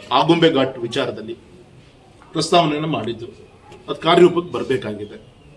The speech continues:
ಹಾಗಾಗಿ ಸಮಯ ತೆಗೆದುಕೊಳ್ಳುತ್ತೆ. ಯಾಕೆಂದ್ರೆ ಇವತ್ತು ಈಗಿರುವಂಥ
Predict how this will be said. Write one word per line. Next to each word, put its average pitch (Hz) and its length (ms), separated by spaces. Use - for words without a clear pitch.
ಹಾಗಾಗಿ 143 640
ಸಮಯ 208 220
ತೆಗೆದುಕೊಳ್ಳುತ್ತೆ. 143 680
ಯಾಕೆಂದ್ರೆ 175 420
ಇವತ್ತು 156 400
ಈಗಿರುವಂಥ 156 560